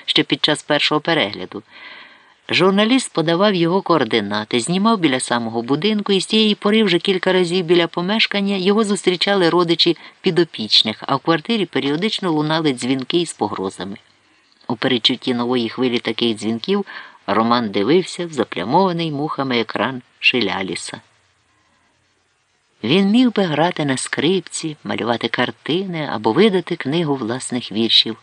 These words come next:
але він обрав собі інше. Він працює слідчим. Так починався теленарис. А на екрані тим часом Роман побачив у себе у дворі власного будинку з лопатою в руках та саджанцем,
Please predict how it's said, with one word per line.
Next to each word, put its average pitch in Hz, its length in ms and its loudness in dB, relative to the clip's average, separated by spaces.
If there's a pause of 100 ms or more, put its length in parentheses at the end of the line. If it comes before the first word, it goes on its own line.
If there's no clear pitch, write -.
але 98 260 -4
він 214 220 4
обрав 180 320 2
собі 156 380 -2
інше. 123 500 -2
Він 104 140 -4
працює 196 580 -4 (340)
слідчим. - 840 -6 (1120)
Так 240 160 0
починався 196 600 0
теленарис. 139 840 0 (420)
А 147 120 2
на 170 160 0
екрані 202 460 0
тим 160 220 0
часом 131 440 -2
Роман 175 280 0
побачив 170 480 0
у 165 60 0
себе 160 300 -2
у 156 80 2
дворі 175 320 -2
власного 151 500 0
будинку 170 540 0
з 147 60 -4
лопатою 135 560 0
в 127 40 -2
руках 151 540 -2
та 117 100 -2
саджанцем, 156 720 -2